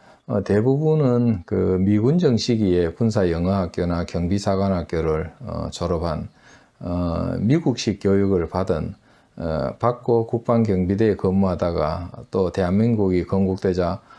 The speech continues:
또 대한민국 국군에 들어온, 어, 그런 사람들로, 어, 구성되어 있습니다. 예외적으로 그,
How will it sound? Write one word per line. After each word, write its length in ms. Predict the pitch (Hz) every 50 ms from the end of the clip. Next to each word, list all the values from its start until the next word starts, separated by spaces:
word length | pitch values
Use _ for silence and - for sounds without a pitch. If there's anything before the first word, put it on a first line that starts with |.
| - _ _
또 220 | - 85 80 80
대한민국 480 | - 95 87 87 92 98 98 90 87 82
국군에 400 | 98 90 - - 95 90 82 80
들어온, 400 | - 92 80 85 78 76 82 95 -
어, 180 | - 87 85 95
그런 220 | - 156 175 165
사람들로, 720 | 147 - 139 123 117 113 104 95 92 92 90 90 95 - - - - _ _ -
어, 160 | - - -
구성되어 400 | - - 85 90 85 87 92 95
있습니다. 560 | 85 78 - - 78 78 76 78 69 80 85 - _ _ - - - - - - - - - -
예외적으로 960 | - 104 123 139 156 156 156 151 135 120 120 113 120 120 120 117 117 113 110 - -
그, 460 | 104 101 98 98 95 95 92 95